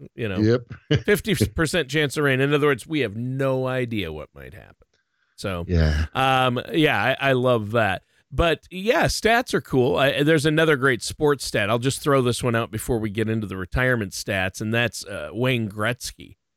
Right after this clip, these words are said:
Speaker 1: He is the only player in N H L history to ever have a two hundred point season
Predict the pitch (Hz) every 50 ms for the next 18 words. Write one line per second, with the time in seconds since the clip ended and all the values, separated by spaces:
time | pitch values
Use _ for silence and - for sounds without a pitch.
0 | _ _ _ _ - - 214 214 202 175 135 135 160 156 127 151 165 185 202 214
1 | 214 196 151 127 120 - - 143 123 107 95 90 87 98 110 - 139 131 131 -
2 | - _ - 151 175 185 180 170 143 - 180 156 135 117 - - - 180 - -
3 | - - 113 98 87 92 - - - - _ _ - 214 220 196 139 120 92 85
4 | 98 104 _ _ _ _ _ _ - 156 143 127 123 113 - _ - - - 202
5 | 208 208 190 131 - - 160 170 175 175 156 160 156 151 131 110 - - 156 147
6 | 135 120 _ - - - 143 135 127 110 107 85 78 90 95